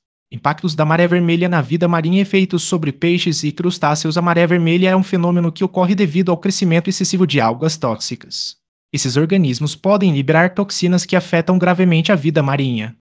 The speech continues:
Quando peixes e crustáceos são expostos a essas toxinas, eles podem sofrer uma série de efeitos adversos.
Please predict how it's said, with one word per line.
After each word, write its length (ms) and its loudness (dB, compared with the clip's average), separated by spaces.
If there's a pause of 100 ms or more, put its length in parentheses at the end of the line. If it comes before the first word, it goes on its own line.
(120)
Quando 220 0
peixes 540 0
e 80 -2
crustáceos 640 -2
são 160 0
expostos 580 -2
a 100 2
essas 240 -2
toxinas, 800 -4
eles 220 -2
podem 300 0
sofrer 340 0
uma 160 4
série 320 0
de 100 0
efeitos 440 0
adversos. 800 -2